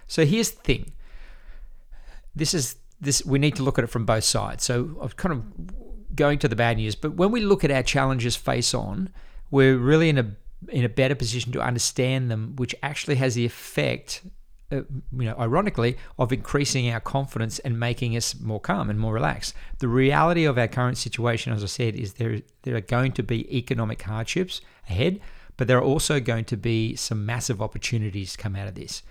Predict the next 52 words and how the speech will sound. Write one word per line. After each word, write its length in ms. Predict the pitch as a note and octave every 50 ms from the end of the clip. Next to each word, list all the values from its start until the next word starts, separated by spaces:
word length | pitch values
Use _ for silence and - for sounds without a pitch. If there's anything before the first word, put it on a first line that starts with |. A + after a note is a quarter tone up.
| - - - - -
Many 340 | B2 A#2+ B2 C3 C#3 D#3 D3+
people 360 | - - C#3+ C3+ - C3+ B2
will, 340 | A#2 A#2+ A2+ A2 A#2 - - - - -
will 280 | B2+ A#2+ B2 A#2 A2+ -
rethink 420 | A#2 A#2+ A#2 - - C3 C3 -
their 120 | B2+ A2+
lives 380 | A2+ A2+ A#2 B2+ D#3+ G3+ G3+ -
and 160 | - C#3+ B2+
their 80 | A#2+ A2
priorities. 640 | - - B2 A2+ A2 A#2+ B2 A#2 - F3 - - - - - - -
Some 280 | - - - C#3+ E3 G3
of 100 | G3 E3
those 200 | D#3+ C#3+ C#3 -
people 300 | - C3+ B2+ - C3 B2
are 100 | B2 A#2
going 300 | F#2+ - A#2 A2+ A#2 A2+
to 120 | - A#2
change 320 | - - A#2+ A#2 G2+ -
course, 380 | - - C3 C3+ E3+ F3+ - - - - - - - - -
and 220 | A#2 A2+ A2 G#2+ -
that 260 | B2+ D3 - - -
course 500 | - - D3 C3 B2 B2 B2 - - - - _ _ _ - -
might 220 | G#2+ G#2+ A2+ A#2
very 200 | G#2 A#2+ B2+ C3+
well 180 | B2+ A#2 A#2+ A2+
be 160 | G2+ G#2+ A2
learning 300 | G2+ G#2 G#2 G#2 G#2 G2+
guitar, 360 | - - - - D3 F3 G#3 -
and 100 | - A2+
it 20 |
might 220 | G#2 G#2 G#2+ -
be 80 | - A#2
learning 380 | G#2+ A2 A2+ A2 G#2+ A2 G#2+ G2+
guitar 360 | G#2+ - - A#2 A2 G#2+ A2
in, 220 | A2 A2 A2 A2+
in 160 | - B2+ A2
different 280 | G2 - B2+ - A#2+ G#2
situations. 760 | - B2 - - A2 A#2 C3 D3+ D3+ - - D3+ D3 C#3+ - - - - - - -
You 80 | - A#2
might 160 | A#2+ A#2+ A#2
up, 300 | A#2 A2+ - - - - -
y-, 120 | C3+ A#2+ -
y-, 380 | - B2 A#2+ B2 C3 A#2 - -
y-, 140 | - B2+ B2 -
we 140 | C3+ C#3+
just 240 | C3 - F3+ - -
don't 220 | - B2+ A#2+ A#2+ -
know. 340 | A#2 A#2 A2+ A2+ G#2 G2
We 100 | G#2 A#2
just 160 | B2 D3 - -
don't 160 | D3+ C#3 C3+
know 240 | C3 B2+ B2 A#2+